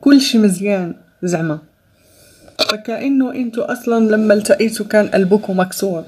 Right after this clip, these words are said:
انتوا الاتنين، يعني ممكن. فالشخص ده دايمًا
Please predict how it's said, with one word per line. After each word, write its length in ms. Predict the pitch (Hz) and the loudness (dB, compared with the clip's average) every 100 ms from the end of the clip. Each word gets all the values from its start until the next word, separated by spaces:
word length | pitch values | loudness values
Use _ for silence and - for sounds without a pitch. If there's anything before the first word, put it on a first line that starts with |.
| - | -10
انتوا 220 | 185 180 | -8 -8
الاتنين، 440 | 175 175 202 170 160 - - | -8 -8 -10 -10 -12 -14 -12
يعني 280 | 170 175 185 | -10 -6 -2
ممكن. 540 | 226 220 - 175 185 - - _ _ _ _ _ _ - _ - - - _ - | 0 0 -4 -6 -8 -12 -20 _ _ _ _ _ _ -20 _ -20 -20 -20 _ -6
فالشخص 400 | 233 269 269 269 | 0 0 0 2
ده 320 | 240 254 269 | 2 4 4
دايمًا 640 | 240 254 247 240 233 233 | 4 6 6 4 2 -2